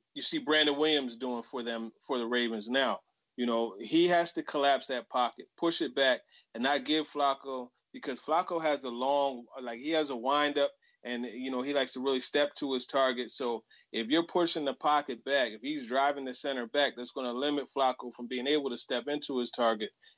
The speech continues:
and get into those throws the way he really can to push the ball down the field. So that's what they have to do. Jarrell Casey, he, he's very important in pass protection just simply because of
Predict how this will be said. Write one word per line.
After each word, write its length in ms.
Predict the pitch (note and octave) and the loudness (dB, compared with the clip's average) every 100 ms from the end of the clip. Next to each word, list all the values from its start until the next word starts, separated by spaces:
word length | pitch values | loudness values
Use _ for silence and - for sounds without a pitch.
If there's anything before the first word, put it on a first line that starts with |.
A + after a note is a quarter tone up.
| - | -8
and 120 | G#2+ | 0
get 200 | B2 D3+ | 2 4
into 200 | D3 C#3+ | 2 2
those 260 | C3 B2 - | 2 0 0
throws 440 | D3+ E3+ D#3 B2+ | 2 4 4 2
the 80 | B2+ | -4
way 160 | B2+ | -6
he 140 | B2 B2+ | -6 -6
really 260 | B2+ B2 | -4 -4
can 300 | A#2 D#3 C#3+ | -4 -2 0
to 40 | B2 | -2
push 280 | - C#3 B2+ | -2 -4 -4
the 80 | |
ball 260 | A#2 B2+ A#2+ | -4 0 0
down 260 | A2+ A#2+ A2+ | 0 -2 -4
the 80 | |
field. 360 | G#2 C3+ C3 G2+ - _ - | -6 -2 0 0 -6 _ -12
So 140 | - | -2
that's 200 | B2 F3+ | 2 2
what 100 | G3+ | 2
they 80 | F3 | 4
have 140 | D#3 C3+ | 4 2
to 80 | |
do. 260 | A#2+ C#3 C#3 | -4 -2 0
Jarrell 340 | B2 C#3 C#3 | 2 2 2
Casey, 440 | - D3+ C#3+ C3 A2+ | 2 -2 0 -4 -4
he, 160 | B2+ A2+ | -4 -4
he's 300 | B2+ D#3+ D3+ | 0 0 0
very 420 | C3+ D3+ D3 C3 - - - | 2 2 2 0 -10 -14 -12
important 460 | B2+ - D3+ C#3+ C3+ | -8 -2 0 0 -6
in 80 | |
pass 340 | B2 D3+ D3 D3 | -6 0 0 0
protection 480 | B2+ C#3 B2+ B2+ A#2+ | -8 -6 -6 -8 -4
just 160 | B2 | -2
simply 280 | D3 C3+ B2+ | -2 -2 -4
because 440 | A#2+ A#2+ C3 B2+ | -4 0 2 2
of 160 | A#2+ A2 | -2 -6